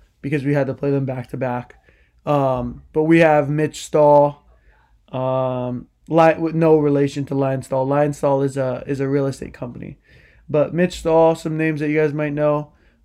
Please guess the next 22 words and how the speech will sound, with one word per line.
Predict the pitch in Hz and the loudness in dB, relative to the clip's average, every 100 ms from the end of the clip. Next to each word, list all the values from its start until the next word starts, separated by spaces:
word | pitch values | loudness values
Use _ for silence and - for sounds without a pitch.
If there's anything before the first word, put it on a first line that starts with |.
| - | -6
um, | 147 139 135 127 127 - _ _ _ _ | -2 -2 -2 -4 -10 -16 _ _ _ _
the | - 151 | -4 0
Bowleys, | 160 160 165 165 160 156 - _ _ | 4 6 6 4 2 -2 -20 _ _
Hayden | 143 151 160 160 156 | -6 -2 0 0 -2
and | 151 | -4
Parker | 139 156 147 160 156 151 | 0 0 0 -2 -2 -2
and | 143 | -2
Davis | 143 151 143 143 | -2 0 -4 -8
Bowley. | 135 147 151 151 147 143 _ _ _ _ _ - | -2 2 2 2 -2 -4 _ _ _ _ _ -6
Um, | 139 131 127 127 123 131 | -4 -2 -4 -6 -8 -8
we | - | 0
had | 160 147 | 2 2
Michael | 151 156 151 | 2 0 -4
Saeda, | - - 143 165 165 160 165 _ _ _ - - | -2 0 2 2 4 2 0 _ _ _ -20 -8
who | 170 | 0
was | 160 147 | 0 0
a, | 139 143 139 _ - _ _ _ | -2 -4 -6 _ -20 _ _ _
an | 151 147 | -2 -2
opposite | 147 143 151 139 135 | -2 -4 -6 -8 -8
for | 143 139 | -6 -4
us. | 135 - - _ _ _ _ - | -4 -8 -20 _ _ _ _ -6
Um, | 135 131 127 123 123 | -4 -2 -4 -6 -8